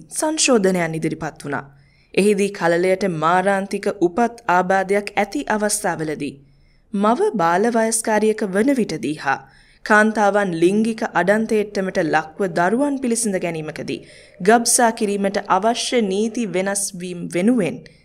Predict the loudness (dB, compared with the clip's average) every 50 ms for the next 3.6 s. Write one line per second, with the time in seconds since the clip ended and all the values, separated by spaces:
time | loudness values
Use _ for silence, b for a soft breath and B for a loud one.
0 | b b b b 2 2 2 2 2 2 2 2 0 -2 -4 -4 -6 -6 -6 -8
1 | -10 -10 -10 -10 -12 -14 _ _ 0 2 2 4 4 4 4 4 4 4 4 4
2 | 4 6 6 6 6 6 4 4 2 0 0 0 -2 -2 -2 -2 -2 -2 -2 -4
3 | -6 -4 -6 -8 -8 -6 -4 -4 -2 -2 -4